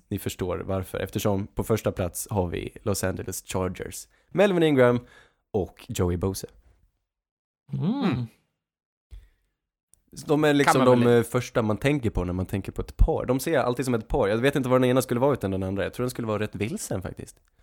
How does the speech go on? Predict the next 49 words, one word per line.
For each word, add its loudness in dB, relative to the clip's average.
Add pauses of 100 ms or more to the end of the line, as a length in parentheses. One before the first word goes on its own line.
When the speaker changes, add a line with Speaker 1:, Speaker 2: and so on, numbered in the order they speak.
(760)
Speaker 2:
Ja, -6
det, -2
alltså 0
det 2
där, 4
det 4
har 4
ju 4
varit -4
liksom -2
den -4 (380)
premier 4 (420)
pass 0
duo 2
som -2
funnits, 0
eller, 2
ja, 0
pass 0
rushing 0
duon 2
som -2
funnits 0
i 0
ligan. -2 (680)
Eh, 4
men 2
i 2
år 2
har 0
de 0
varit -2
lite 0
mer 4
osynliga. 0 (140)
Men 2
de 4
Speaker 1:
Visst 0
Speaker 2:
kanske 4
Speaker 1:
har 8
Speaker 2:
är 6
på 4
Speaker 1:
de 6
Speaker 2:
väg 4
Speaker 1:
det? 4
Speaker 2:
att 0
styra 2
upp -2
det. -2